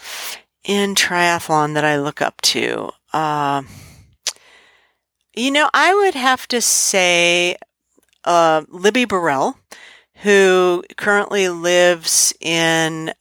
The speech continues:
Canada, and she works for actually the Canadian, uh, Olympic Committee, their version of the Olympic Committee. And my exposure to her, uh, came through U S A Triathlon, where she,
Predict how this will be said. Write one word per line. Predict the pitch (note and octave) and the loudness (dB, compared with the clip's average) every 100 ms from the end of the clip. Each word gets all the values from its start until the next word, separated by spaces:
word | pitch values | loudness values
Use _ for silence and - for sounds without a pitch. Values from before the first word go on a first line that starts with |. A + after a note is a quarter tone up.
| - | -10
Canada, | F#3 E3+ E3+ D3 C#3+ D#3 - | -4 -2 0 0 0 -2 -2
and | D3+ D#3 D#3 | -2 -2 0
she | - E3+ | -2 -2
works | D#3+ F3 - - | -2 -4 -2 -2
for | D#3 | 0
actually | C3 D3+ - E3 | 0 0 -2 -2
the | D#3 | -4
Canadian, | - D#3+ D#3+ E3 D#3+ D#3+ D#3 D3 - - - _ _ _ | -6 -2 0 2 2 0 -2 -12 -20 -20 -20 _ _ _
uh, | - D3+ C#3 C3 _ _ _ _ _ _ _ _ _ | -2 0 -2 -6 _ _ _ _ _ _ _ _ _
Olympic | C#3 D3 D#3 D3+ D3 - - - _ _ _ _ _ _ | 0 0 -2 -2 -4 -4 -10 -12 _ _ _ _ _ _
Committee, | - D#3+ D#3 D3+ C3+ D3 F3+ | -8 -2 0 0 -2 -6 -8
their | - D3 | -4 -2
version | C#3+ C#3+ D3 | -2 -2 -2
of | C#3+ | -6
the | C3+ C#3+ | -6 -6
Olympic | C#3+ D3 - | -4 -6 -8
Committee. | D3 D3 C#3+ C#3+ - - - - - | -6 -4 -4 -6 -12 -10 -10 -6 -4
And | G#3 | 2
my | A3 | 2
exposure | A3 - - C#4+ E4+ D#4 C#4 | 2 0 0 0 2 0 2
to | A3 F#3 | 0 0
her, | F#3+ F#3 F3+ F#3 F3+ - | 2 2 4 2 2 -2
uh, | - - | -6 -8
came | - F#3 F3+ F3+ | -2 0 0 -4
through | - F3+ F3 E3+ E3 E3 | -6 -2 0 2 0 -4
U | - E3+ E3+ | -6 -2 0
S | E3+ | 0
A | E3 D#3+ D#3 - - - | 0 0 -4 -8 -20 -14
Triathlon, | - D#3+ D#3+ E3 D#3 C#3+ C#3+ C#3+ - | -6 -2 -2 -2 -2 0 -2 -6 -6
where | D#3+ D#3 | -2 0
she, | D3+ - D#3 D3+ | 0 -2 -2 -6